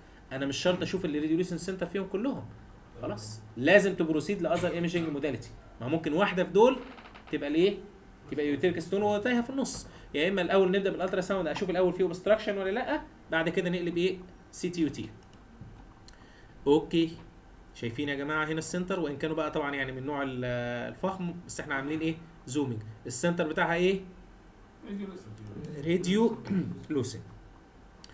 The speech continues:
Speaker 1: اللي قريب منها شويه بس اعلى منها في المكان كالسيفيك ميزنتريك ليمف نودز. هو بيقول ان هنا انسيدنتال فايندنج وفي الالدرلي، بس خلي بالك احنا هنا في مصر دي علامه من علامات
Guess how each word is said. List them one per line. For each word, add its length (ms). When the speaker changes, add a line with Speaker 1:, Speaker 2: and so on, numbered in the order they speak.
Speaker 1:
اللي 140
قريب 360
منها 260
شويه 340
بس 220
اعلى 360
منها 200
في 100
المكان 380
كالسيفيك 520
ميزنتريك 480
ليمف 260
نودز. 380
هو 80
بيقول 200
ان 120
هنا 220
انسيدنتال 500
فايندنج 400
وفي 140
الالدرلي، 500
بس 160
خلي 280
بالك 260
احنا 180
هنا 180
في 140
مصر 260
دي 140
علامه 380
من 100
علامات 580